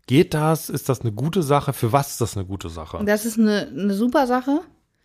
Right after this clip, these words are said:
Speaker 2: ähm, weil man immer einen Überbrückungszeitraum hat. Also das Testament ist nicht sofort eröffnet, der Erbschein ist nicht sofort da. Das bedeutet, wenn man eine Vollmacht hat,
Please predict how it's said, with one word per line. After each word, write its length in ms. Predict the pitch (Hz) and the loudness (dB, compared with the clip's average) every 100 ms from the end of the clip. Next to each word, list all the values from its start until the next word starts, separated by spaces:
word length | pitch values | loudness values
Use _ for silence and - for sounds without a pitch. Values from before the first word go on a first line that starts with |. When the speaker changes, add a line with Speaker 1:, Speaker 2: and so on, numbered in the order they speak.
| _ _ _ _ _ _ | _ _ _ _ _ _
Speaker 2:
ähm, 420 | 208 220 226 220 - | 2 4 4 2 0
weil 420 | 202 208 214 262 | 2 6 8 8
man 320 | 247 233 247 240 | 8 8 8 6
immer 240 | 233 240 | 6 4
einen 100 | 226 | 4
Überbrückungszeitraum 1000 | 226 214 226 214 208 - 180 175 180 185 | 2 2 0 0 -2 -2 -6 -6 -6 -4
hat. 200 | 180 - | -6 -4
Also 440 | 175 196 185 185 175 | 2 4 4 0 0
das 200 | 190 190 | -2 -4
Testament 460 | 202 - 196 220 | -6 -4 -2 -2
ist 120 | 233 240 | 0 -2
nicht 120 | 233 | -2
sofort 300 | 226 - 214 | -4 -4 -2
eröffnet, 440 | - 220 226 214 | -2 -2 0 0
der 80 | 196 | 0
Erbschein 300 | 180 - 185 | -2 -2 -6
ist 160 | 180 - | -8 -10
nicht 120 | 180 | -10
sofort 360 | 190 - 180 - | -10 -8 -8 -4
da. 180 | 185 196 - - - - | -6 -6 -16 -20 -16 -8
Das 160 | 202 | -4
bedeutet, 480 | 202 196 202 220 208 | 0 6 6 6 4
wenn 160 | 202 240 | 6 6
man 140 | 240 | 6
eine 220 | 202 202 | 2 -2
Vollmacht 580 | 196 202 185 175 - - | -2 -4 -4 -6 -10 -2
hat, 280 | 247 - | -2 -2